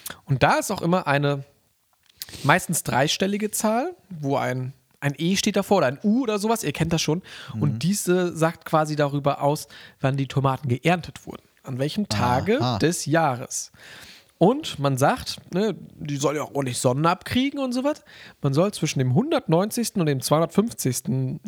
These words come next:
Speaker 1: Jahrestag die Tomaten kaufen. Also dann da mal drauf achten, weil dann
Speaker 2: Also
Speaker 1: haben die
Speaker 2: Richtung Herbst quasi.
Speaker 1: Ja, die sollen schon den, den ganzen Sommer mitgenommen haben. Nicht
Speaker 2: Mhm.
Speaker 1: so, ne, nicht so Frühlingstomätsches.
Speaker 2: Mhm.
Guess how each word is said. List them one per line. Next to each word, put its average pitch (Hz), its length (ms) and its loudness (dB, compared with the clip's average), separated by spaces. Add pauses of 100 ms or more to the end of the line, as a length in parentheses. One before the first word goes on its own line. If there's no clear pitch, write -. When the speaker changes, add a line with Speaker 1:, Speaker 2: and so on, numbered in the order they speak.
(340)
Speaker 1:
Jahrestag 175 760 -2 (600)
die 156 60 0
Tomaten 214 440 0
kaufen. - 320 -2
Also 131 220 0
dann 147 420 0
da 160 200 2
mal 208 100 4
drauf 180 200 0
achten, 190 260 0
weil 135 80 4
dann 127 120 2
Speaker 2:
Also 147 120 0
Speaker 1:
haben 143 40 0
die 147 120 0
Speaker 2:
Richtung 165 100 4
Herbst 139 460 0
quasi. 57 320 -2 (580)
Speaker 1:
Ja, 226 220 6
die 262 100 0
sollen 240 220 2
schon 247 160 -2
den, 233 180 -2
den 240 80 0
ganzen 240 240 0
Sommer 143 200 6
mitgenommen 123 420 0
haben. 120 100 4
Nicht 214 120 2
Speaker 2:
Mhm. - 40 -2
Speaker 1:
so, 226 120 4
ne, 240 180 2
nicht 226 140 -4
so 196 220 2
Frühlingstomätsches. 135 1500 0
Speaker 2:
Mhm. 113 360 2